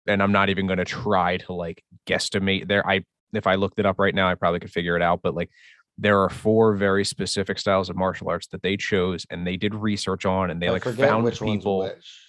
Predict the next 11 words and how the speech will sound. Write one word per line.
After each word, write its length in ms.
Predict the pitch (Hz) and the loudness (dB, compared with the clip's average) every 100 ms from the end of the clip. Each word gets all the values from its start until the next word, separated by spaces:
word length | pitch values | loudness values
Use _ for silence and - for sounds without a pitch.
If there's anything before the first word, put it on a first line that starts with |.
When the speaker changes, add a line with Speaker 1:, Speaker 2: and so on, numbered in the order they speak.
| _ | _
Speaker 2:
They 120 | 110 | -6
do, 160 | 107 107 | -4 -2
Speaker 1:
It 140 | 101 - 110 | -4 -6 -8
Speaker 2:
one's 320 | 110 135 131 | -4 -4 -4
Tai 260 | 143 135 | -2 -2
Chi, 520 | 127 - 107 107 107 107 - | -4 -6 -4 -2 -2 -4 -6
I 60 | |
think 220 | 98 95 95 | -8 -8 -8
one's 300 | 98 107 - | -6 -6 -8
Kung 280 | - 110 | -8 -6
Fu. 580 | 104 - 98 95 95 90 | -8 -10 -8 -6 -8 -12